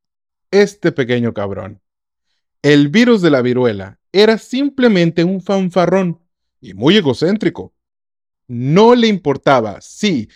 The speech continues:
su anfitrión, somos nosotros, vivía o moría mientras se llenara. Cuando Colón se puso en marcha, los marineros eran hombres que habían sobrevivido y eran básicamente inmunes a él.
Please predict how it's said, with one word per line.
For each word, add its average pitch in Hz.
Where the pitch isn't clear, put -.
su 117
anfitrión, 175
somos 101
nosotros, 139
vivía 165
o 135
moría 147
mientras 185
se 180
llenara. 117
Cuando 160
Colón 185
se 131
puso 127
en 180
marcha, 170
los 147
marineros 165
eran 185
hombres 233
que 165
habían 180
sobrevivido 139
y 160
eran 196
básicamente 170
inmunes 165
a 160
él. 185